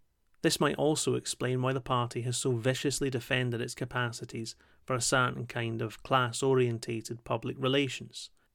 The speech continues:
to the expense, for example, of Andy Whiteman. Can anyone else come up with a reason why the most earnest left-wing liberal in the country was papped like a red-hot frying pan? Did he not threaten a key line of communication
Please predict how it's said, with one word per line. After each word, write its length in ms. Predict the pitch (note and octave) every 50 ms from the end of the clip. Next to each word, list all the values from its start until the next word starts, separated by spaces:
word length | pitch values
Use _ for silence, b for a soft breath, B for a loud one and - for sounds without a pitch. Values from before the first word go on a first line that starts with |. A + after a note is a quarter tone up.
| -
to 100 | - C#3
the 160 | B2+ B2 A#2+
expense, 640 | B2 B2+ - - - D#3 D3 C#3+ C#3 - - - -
for 160 | - D3+ C3
example, 600 | B2+ A2+ - B2 A#2+ A#2 A2+ A#2 B2 A#2+ A2+ A2+ b b b b b b b b
of 160 | B2+ C3 B2
Andy 300 | C3+ B2 A#2+ A#2 A2 A#2
Whiteman. 460 | A#2 B2+ C#3 D3+ - - A#2+ G#2+ - _ _ _ - _ _ _ _ _ _ _ _ _ _ _
Can 120 | - D#3+ D#3+
anyone 300 | D#3+ E3 D#3 D3+ C#3+ C#3+
else 260 | D3+ D#3+ D3+ B2+ -
come 180 | - - B2
up 120 | A#2+ B2 B2+
with 140 | B2+ B2 B2+
a 60 | A#2+
reason 440 | B2+ C3+ C3+ C3 B2 B2 A#2 A2+ A2+
why 160 | A2+ A#2+ A#2+
the 80 | A#2
most 300 | A#2 A#2+ A#2+ A#2 - - - -
earnest 420 | C3+ C3 C3+ C3+ C3+ B2+ B2 -
left-wing 560 | - B2 B2 B2 B2 - - C3 A#2+ A#2+ A#2+ A#2+
liberal 320 | B2+ C3 C3+ C3 B2 A#2+
in 120 | A#2 A2+
the 60 | A2+ A2+
country 540 | - C#3+ D#3 D#3+ C#3 - - A2+ A#2 A#2+ b b b b b b b
was 140 | - B2 -
papped 420 | - - - D3 C#3 C#3 - -
like 160 | - - B2 -
a 60 | A#2+
red-hot 560 | A#2+ B2+ B2 B2 A#2+ - - B2 B2 B2 -
frying 420 | - - C#3+ C#3 C#3+ C#3+ C3 B2
pan? 340 | A#2 - A#2+ A2 G#2+ A2 A#2 - _ - _ _ -
Did 200 | - E3 E3+ -
he 120 | F#3+ F3+
not 260 | E3 D#3 D3 C#3+ C3+
threaten 520 | - - D3+ C#3 C3 C3+ C3+ C#3+ C#3+ C3+ - -
a 100 | B2 A#2+
key 320 | - - - D3+ C3+ C3
line 320 | B2 A#2+ B2 B2 C3 C3 B2+
of 100 | A#2+ -
communication 880 | - - B2+ B2+ B2 A#2+ A#2+ - C3+ C#3 C#3 B2+ - - A#2 A#2+ B2